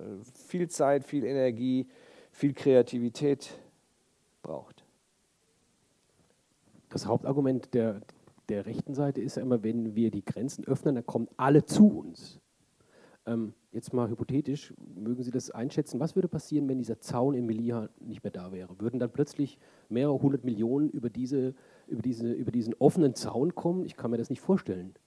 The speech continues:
Speaker 1: Also hundert Millionen vielleicht nicht, aber, ähm, natürlich würde das erstmal einen Sogeffekt wie, äh, eröffnen. Wie lange der anhält, kann keiner Ihnen sagen. Da gibt es ganz unterschiedliche Theorien.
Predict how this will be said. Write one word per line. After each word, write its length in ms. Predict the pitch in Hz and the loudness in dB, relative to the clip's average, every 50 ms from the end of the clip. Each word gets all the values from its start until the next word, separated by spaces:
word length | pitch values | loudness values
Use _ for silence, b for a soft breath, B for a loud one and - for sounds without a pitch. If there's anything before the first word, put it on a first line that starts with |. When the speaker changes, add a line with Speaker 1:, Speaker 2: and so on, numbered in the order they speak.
| _ | _
Speaker 1:
Also 400 | - 120 123 127 131 123 117 110 | 0 2 4 4 6 4 4 2
hundert 260 | 117 151 147 139 135 117 | 2 2 4 4 4 4
Millionen 460 | 127 123 120 120 120 139 151 151 135 | 2 2 2 4 4 4 2 0 0
vielleicht 320 | 139 135 123 117 110 - | 2 4 4 4 2 0
nicht, 320 | 143 139 123 104 - - - | 0 0 0 -2 -2 -6 -4
aber, 360 | 120 117 123 120 117 101 - | 0 2 4 4 4 2 2
ähm, 420 | - 117 120 117 113 110 82 - 123 | -2 -2 -2 -2 -4 -6 -8 -4 -2
natürlich 500 | 123 120 - - 165 170 170 151 131 127 | -2 -2 -2 -2 -2 0 0 0 0 0
würde 300 | 143 147 143 135 135 123 | 2 2 4 4 4 4
das 220 | 127 127 127 - | 4 2 2 0
erstmal 540 | - 127 123 123 131 - - 139 131 131 123 | -2 0 2 2 2 0 -2 -2 0 0 2
einen 160 | 110 123 120 | 0 -2 -2
Sogeffekt 520 | 113 131 147 143 - 120 - - 104 98 | 0 0 0 0 -2 -6 -4 -4 -6 -4
wie, 160 | 107 110 98 - | -4 -6 -6 -4
äh, 380 | - 104 104 104 101 98 85 - - - | -6 -4 -4 -2 -4 -4 -6 -10 -14 -12
eröffnen. 440 | 110 110 104 101 101 101 110 110 98 | -8 -6 -6 -6 -6 -6 -8 -6 -4
Wie 60 | 107 | 0
lange 420 | 107 107 110 127 160 185 160 123 107 | 2 6 6 6 6 6 6 4 4
der 220 | 92 110 104 69 | 4 2 2 2
anhält, 520 | - 120 123 123 131 123 123 123 123 - - - - _ - _ _ _ - - - - - _ _ _ _ - _ - | 2 0 2 4 6 8 8 6 6 0 -20 -20 -20 _ -20 _ _ _ -20 -20 -20 -20 -20 _ _ _ _ -20 _ -16
kann 200 | - 143 127 127 | -10 -8 -8 -8
keiner 300 | - 127 120 131 127 120 | -6 -4 -2 -2 -2 -2
Ihnen 180 | 101 117 113 113 | -2 -4 -6 -4
sagen. 320 | 107 110 107 107 107 104 | -2 0 0 0 0 0
Da 60 | 104 | -2
gibt 200 | 98 107 113 - | -4 -4 -6 -8
es 160 | 117 104 98 - _ - _ _ | -10 -10 -10 -14 _ -20 _ _
ganz 220 | - 123 139 135 | -6 -6 -6 -6
unterschiedliche 560 | - - 139 127 120 - - 123 113 113 113 - | -8 -10 -8 -8 -8 -8 -8 -12 -10 -10 -10 -8
Theorien. 580 | - 123 117 113 113 123 123 107 101 117 131 | -6 -4 -2 -2 0 -2 -2 -2 -4 -6 -10